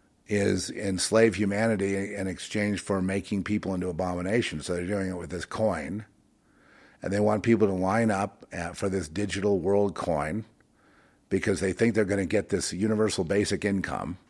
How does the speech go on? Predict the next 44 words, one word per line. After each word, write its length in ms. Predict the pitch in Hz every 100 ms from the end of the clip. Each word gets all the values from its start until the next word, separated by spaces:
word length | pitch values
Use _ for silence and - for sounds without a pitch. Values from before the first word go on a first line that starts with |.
| _
which 160 | 82 -
will 60 | 87
be 100 | 87
tied 340 | 95 95 95
to 80 | 92
your 240 | 87 82 67 - _ -
social 380 | - 95 90
credit 340 | 80 90 73 -
score. 440 | - 50 - - _ _ _ - - - - - _ -
And, 340 | 110 113 107
um, 640 | 110 107 107 104 104 98 -
you 220 | - 107 107
know, 140 | 101
they're 140 | 101
lining 380 | 98 107 123 123
up 160 | 113 98
all 180 | 107 127
over 140 | 113
the 80 | 107
world 260 | 101 107 90
to 40 |
sign 260 | - 92 87
up 120 | 87
for 240 | - 52 50
it, 80 | - _
you 100 | 85
know, 180 | 80 82 90
and 180 | 90 -
I 140 | 98
could 140 | 104
just 220 | 95 117 104
imagine 440 | 104 123 127 95
them 160 | 98 90
taking 380 | 101 98 95
the, 220 | 90 85 80 - - - - -
you 120 | 98 95
know, 140 | 90
the 80 | 90
mark 300 | 92 101 98
of 60 |
the 80 | 92
beast, 340 | 78 95 90 -
the 60 |
microdot, 720 | 85 92 - 90 87 90 92